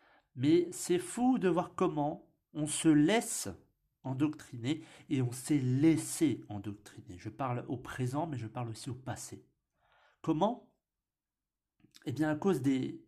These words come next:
des, par exemple, des informations télévisées ou numérisées, alors principalement, hein,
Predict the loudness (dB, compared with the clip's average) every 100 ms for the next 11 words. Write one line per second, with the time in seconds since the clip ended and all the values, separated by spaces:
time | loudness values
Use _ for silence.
0 | _ -10 -6 -4 -4 -4 -2 -4 -2 -2
1 | 0 0 0 2 2 0 -6 -8 2 6
2 | 8 6 4 4 4 0 -4 -6 -4 -2
3 | -2 0 0 0 -4 -8 -8 -8 -2 0
4 | 0 -2 -4 -6